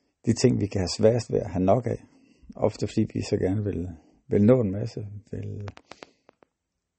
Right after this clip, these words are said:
skal nå at opleve en masse, har mange gøremål, ting vi skal, der, der er hele tiden ting, vi kan gøre. Og dermed så kan det blive tiden, det kan blive vores knappe faktor,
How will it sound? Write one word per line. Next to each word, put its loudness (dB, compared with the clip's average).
skal 0
nå 4
at 4
opleve 2
en -4
masse, -8
har -6
mange 2
gøremål, 2
ting -4
vi -8
skal, -6
der, 4
der 4
er 4
hele 6
tiden -2
ting, -6
vi -4
kan -4
gøre. -6
Og -2
dermed 8
så -4
kan 0
det -6
blive 0
tiden, -4
det -4
kan -2
blive 6
vores 2
knappe 0
faktor, -2